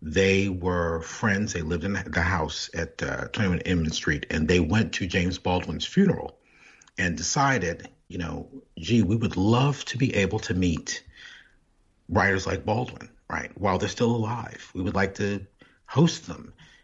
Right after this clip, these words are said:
and have them share their work with the community." So it was, it was really geared towards the community. It was not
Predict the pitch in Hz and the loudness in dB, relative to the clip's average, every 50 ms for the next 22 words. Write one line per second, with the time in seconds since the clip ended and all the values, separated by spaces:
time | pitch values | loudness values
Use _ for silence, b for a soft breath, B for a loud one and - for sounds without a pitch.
0 | B _ - 87 92 87 90 90 90 87 80 92 104 101 101 95 90 101 101 98 | B _ -6 -4 -2 0 0 -2 -2 -4 -2 0 0 0 -2 -2 -6 -6 -6 -4
1 | 101 104 104 - - - 117 107 104 98 107 101 87 101 101 101 - - 101 - | -6 -8 -8 -10 -6 -2 0 0 0 0 -2 -2 0 -2 -2 -2 -4 -6 -6 -2
2 | - 127 147 160 123 85 - 90 - 120 101 104 - - - - 110 117 110 113 | 0 2 2 4 2 0 -2 -2 -2 0 0 0 -2 -4 -6 -2 -2 -2 0 4
3 | 135 202 240 269 208 170 160 151 139 - 151 120 101 90 95 - - 90 85 82 | 6 6 6 6 4 2 -2 -2 -2 -2 -4 -4 -4 -8 -12 -12 -10 -8 -8 -8
4 | 76 71 71 64 62 - 78 71 87 90 98 113 117 - | -8 -10 -10 -10 -10 -10 -6 -4 0 2 2 2 0 -2